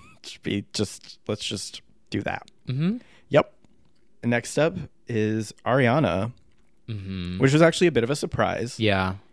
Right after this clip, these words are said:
Speaker 2: 'Cause she's tail end of, like,
Speaker 1: Yeah.
Speaker 2: caboose of Sweetener era.
Speaker 1: And she
Speaker 2: Or no, no,
Speaker 1: also
Speaker 2: not Sweetener, is it?
Speaker 1: Yeah, it's Thank You Next era.
Speaker 2: Yeah.
Speaker 1: Because that came right after. And then she just put out the live album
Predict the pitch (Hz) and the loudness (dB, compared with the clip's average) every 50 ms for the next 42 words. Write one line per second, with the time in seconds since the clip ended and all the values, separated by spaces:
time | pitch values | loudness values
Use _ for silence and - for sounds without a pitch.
0 | - _ _ - _ _ _ - - 127 117 - - 147 185 196 - - - - | -20 _ _ -20 _ _ _ -8 -4 -2 -2 0 2 2 2 2 0 -4 -6 -8
1 | - _ _ - - - 123 120 113 101 101 110 107 104 98 95 92 87 85 - | -8 _ _ -8 -2 2 2 2 2 2 0 0 0 -2 -2 -4 -4 -4 -6 -10
2 | - - 101 92 87 - - 117 113 127 135 127 107 95 90 - 113 110 107 107 | -6 -4 -4 -4 -4 -6 -10 -4 2 4 4 4 4 2 0 0 2 2 2 2
3 | 104 - - - - - 107 98 95 95 95 92 92 - - - - _ - - | 2 0 -2 -4 -2 0 2 2 2 2 0 -2 -6 -12 -18 -20 -20 _ -14 -12
4 | - - 110 113 123 113 101 92 87 90 90 90 85 82 92 101 110 - - _ | -8 -4 -4 -4 -2 -2 -4 -4 -2 -2 0 0 0 0 0 -2 -4 -8 -16 _
5 | - - 120 123 - - - 139 135 135 147 - 113 185 160 139 127 120 110 107 | -4 0 0 2 2 4 6 8 8 10 8 8 6 6 6 6 6 4 0 -4
6 | - - - 87 82 71 90 85 92 98 90 101 101 90 113 131 156 151 120 - | -6 -8 -8 -8 -8 -6 -4 -4 -4 -4 -2 -4 -4 0 4 6 6 6 6 4
7 | - - 113 113 113 - 113 110 110 123 - - - 95 92 85 90 92 92 - | 2 2 2 2 2 2 2 2 2 2 0 -2 -2 0 0 0 0 -2 -4 -2
8 | - 107 104 104 98 98 - - - - - 104 - - - 110 113 123 127 120 | 2 4 4 6 6 4 2 0 -2 -2 0 0 0 0 0 2 4 4 6 6
9 | 104 98 95 - - 101 98 - 98 98 101 98 98 98 - - - - - - | 6 6 4 2 0 0 0 0 0 0 2 0 0 -2 -4 -10 -20 -20 -16 -10
10 | - - - 110 104 101 101 98 - 107 104 - - - - - 120 117 113 110 | -8 -6 -4 -2 0 0 0 0 0 0 0 -2 -4 -6 -2 0 2 2 2 2
11 | - 107 107 104 101 104 110 110 110 98 98 98 98 104 107 131 143 151 | 2 2 2 4 4 4 4 4 4 4 4 4 4 4 2 2 0 -4